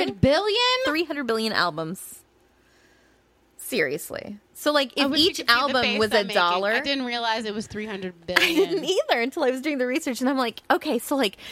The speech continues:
Speaker 2: on average, if an album costs, like, twelve ninety-nine, that money, <laughs> that amount of money, I can't even think about it right now." It's just
Speaker 1: Crap.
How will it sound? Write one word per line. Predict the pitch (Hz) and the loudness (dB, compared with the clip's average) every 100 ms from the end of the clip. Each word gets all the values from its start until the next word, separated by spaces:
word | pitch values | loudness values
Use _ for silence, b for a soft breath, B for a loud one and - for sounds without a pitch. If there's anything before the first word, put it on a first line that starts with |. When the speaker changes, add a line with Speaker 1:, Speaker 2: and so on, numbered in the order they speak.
| B B - | B B 0
Speaker 2:
on | 302 269 - | 2 2 0
average, | 269 302 214 170 - | 0 2 0 -2 2
if | 247 247 | 0 2
an | 240 | 0
album | 214 247 277 311 | 2 2 2 -2
costs, | 254 220 - | 0 -2 2
like, | 196 170 - | 0 0 -6
twelve | - 226 208 220 233 | -6 2 4 4 0
ninety-nine, | 214 202 208 196 185 185 165 165 208 269 _ _ 302 | 2 2 0 -2 0 0 0 -2 -4 -6 _ _ -2
that | 349 403 - | 0 0 -2
money, | 294 330 403 494 311 220 226 _ | -6 -2 0 2 2 2 -2 _
<laughs> | |
that | - 440 480 427 | 0 2 2 0
amount | 427 440 494 508 | -2 -2 0 0
of | 427 440 | 0 -4
money, | 415 466 254 | -2 0 0
I | 240 254 | -2 -2
can't | 349 339 | -2 -2
even | 311 277 | -2 -4
think | - 285 | -6 -6
about | 285 214 165 | -2 0 0
it | |
right | 123 104 | -2 -2
now." | 170 175 | -4 -4
It's | 185 - | -6 -8
just | 180 - | -8 -8
Speaker 1:
Crap. | 254 247 | -12 -14